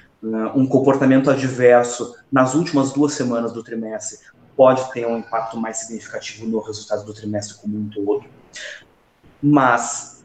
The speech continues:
números concretos, né, acho que a gente vai conseguir dimensionar melhor o que efetivamente tá acontecendo nas empresas, principalmente aquelas de economia real, né, não as, não as, as de setor financeiro,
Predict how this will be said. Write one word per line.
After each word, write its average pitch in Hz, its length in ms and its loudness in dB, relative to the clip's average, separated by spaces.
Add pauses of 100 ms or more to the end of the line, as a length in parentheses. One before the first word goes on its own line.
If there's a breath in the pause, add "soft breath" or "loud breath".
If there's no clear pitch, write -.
números 180 520 4
concretos, 139 1300 0
né, 107 140 -6 (280)
acho - 160 -8
que 147 60 2
a 139 40 4
gente 139 100 2
vai 143 100 2
conseguir 143 440 -4
dimensionar 131 1000 -2
melhor 107 680 2
o 101 80 -2
que 120 220 -2
efetivamente 104 760 -2
tá 101 140 -4
acontecendo 104 880 -6 (260 loud breath)
nas 107 360 0
empresas, 117 920 -2
principalmente 160 360 4
aquelas 139 260 2
de 135 80 -4
economia 123 380 -2
real, 110 640 0
né, 107 180 -2
não 110 280 -4
as, 120 180 -8
não 117 180 -4
as, 127 180 -4
as - 180 -4
de - 80 -10
setor 107 300 -6
financeiro, 113 840 -6